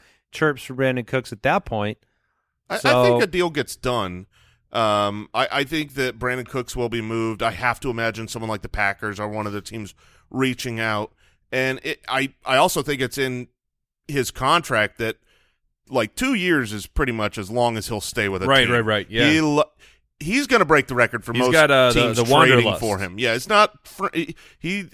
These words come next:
Speaker 2: he doesn't change as a free agent. He just gets traded from team to team.
Speaker 1: Saints, Patriots, Rams, Texans.
Speaker 2: Who's next?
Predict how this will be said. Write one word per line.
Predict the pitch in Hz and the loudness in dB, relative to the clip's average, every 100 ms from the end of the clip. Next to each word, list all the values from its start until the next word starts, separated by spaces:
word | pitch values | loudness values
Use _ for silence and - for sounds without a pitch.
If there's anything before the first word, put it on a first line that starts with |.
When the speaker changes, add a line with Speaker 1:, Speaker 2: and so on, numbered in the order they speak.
| - | -18
Speaker 2:
he | 147 151 | -10 -4
doesn't | 202 208 - | -2 -4 -8
change | - 180 175 170 | -2 0 0 -2
as | 156 | -6
a | |
free | - 170 151 | -4 -2 0
agent. | 135 98 - | 0 -2 -8
He | 131 | -8
just | 143 156 - | -4 -4 -4
gets | 143 | -6
traded | - - 160 151 120 98 | -8 -6 -2 0 -2 -4
from | 117 | -8
team | 104 - 139 135 | -8 -6 -4 -4
to | |
team. | 117 131 110 87 - | -8 -8 -8 -10 -14
Speaker 1:
Saints, | - - 135 131 - - - | -8 -2 -2 -2 -6 -16 -6
Patriots, | 127 131 - 123 120 120 - | -2 -2 -2 -2 0 -2 -6
Rams, | 113 127 123 120 117 - | 0 2 2 -2 -8 -8
Texans. | - 127 - 120 120 113 104 - _ _ _ _ _ | -2 -2 -2 -4 -4 -4 -8 -16 _ _ _ _ _
Speaker 2:
Who's | 165 139 - | -6 -6 -8
next? | 151 _ - - - | -14 _ -20 -18 -18